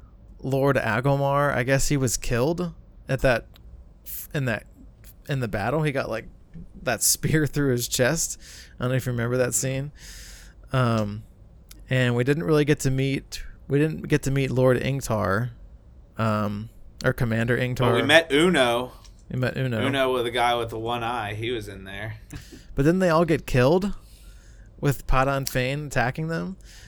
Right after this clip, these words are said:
Speaker 1: That's the thing. Like, I don't know who
Speaker 2: I don't
Speaker 1: got
Speaker 2: know.
Speaker 1: killed in that scene, and, like, was Lord Ingtar a part of that crew that got killed?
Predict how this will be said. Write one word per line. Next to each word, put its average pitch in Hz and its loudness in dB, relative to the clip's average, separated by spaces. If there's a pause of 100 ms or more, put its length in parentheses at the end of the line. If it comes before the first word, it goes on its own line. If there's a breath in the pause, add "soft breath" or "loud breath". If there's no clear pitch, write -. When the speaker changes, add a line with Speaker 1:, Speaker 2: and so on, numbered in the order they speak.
(120 loud breath)
Speaker 1:
That's 156 0
the 202 -2
thing. 185 2
Like, 139 2
I 143 4
don't 170 2
know 151 2
who 147 4
Speaker 2:
I - 6
don't - 2
Speaker 1:
got 135 4
Speaker 2:
know. 110 -4
Speaker 1:
killed 143 4
in 147 0
that 143 0
scene, 143 0
and, 113 -6 (420 soft breath)
like, 131 0
was 120 0
Lord 131 4
Ingtar 131 4
a 127 0
part 131 4
of 127 -2
that 131 2
crew 139 2
that 131 4
got 123 0
killed? 127 4